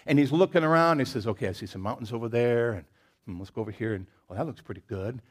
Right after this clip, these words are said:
That's where we just came from. And I know the grazing land's good over there. Hmm, looks good over there too. But man, over there is green. It's a valley. It's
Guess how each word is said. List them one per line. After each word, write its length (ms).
That's 160
where 100
we 100
just 200
came 280
from. 380
And 80
I 40
know 160
the 60
grazing 380
land's 220
good 200
over 180
there. 380
Hmm, 160
looks 180
good 200
over 180
there 180
too. 400
But 180
man, 320
over 220
there 540
is 120
green. 840
It's 160
a 40
valley. 720
It's 100